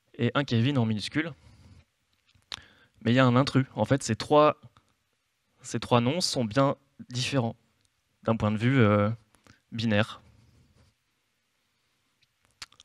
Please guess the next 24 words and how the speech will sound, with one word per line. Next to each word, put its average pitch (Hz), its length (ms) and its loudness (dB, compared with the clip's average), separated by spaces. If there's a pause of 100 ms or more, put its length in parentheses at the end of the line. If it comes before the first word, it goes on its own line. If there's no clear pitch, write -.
(160)
En - 40 -20
fait, - 160 -2
le 127 80 -2
premier 123 240 -2
utilise 135 460 0 (460)
le 110 120 0
code 139 160 -2
point 156 160 -2
Unicode 139 480 -2 (760)
Kelvin 147 320 0
sign, 131 480 -2
qui 117 120 -2
est 104 80 2
donc 110 200 0
le 107 160 0
signe 135 340 -4 (440)
mathématique 110 800 0
Kelvin. 131 400 -2 (1700)
Et 139 60 4
sa 139 140 2
représentation 127 520 -2
graphique 104 500 -4 (640)
ressemble 123 400 0
strictement, 117 640 -2